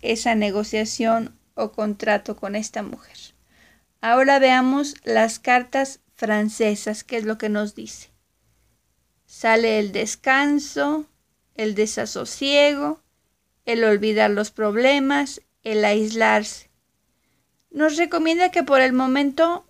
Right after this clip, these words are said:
no tomes decisiones precipitadas, que pienses bien tus pasos, tus actos y que no confíes en las personas, aunque creas que tienen buena reputación.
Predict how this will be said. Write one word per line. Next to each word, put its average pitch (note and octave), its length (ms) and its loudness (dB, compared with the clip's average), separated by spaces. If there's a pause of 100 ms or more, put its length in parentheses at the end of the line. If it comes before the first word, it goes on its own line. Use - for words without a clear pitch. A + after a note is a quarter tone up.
(160)
no C#4 340 -2
tomes D4 560 2
decisiones A3+ 800 -2
precipitadas, - 1120 -10
que A3+ 140 -8
pienses A#3+ 580 -6
bien G#3 220 -2
tus A3 180 -12
pasos, C4+ 720 -6 (400)
tus - 300 -8
actos C4+ 640 0 (420)
y A3 80 -14
que A#3+ 160 0
no B3 180 -2
confíes B3 800 -2
en A3 240 -4
las G#3+ 160 -2
personas, B3 960 -4 (680)
aunque A3 460 -4
creas C4+ 600 2
que A#3 100 -6
tienen A3 400 -2
buena G#3+ 280 0
reputación. - 800 -8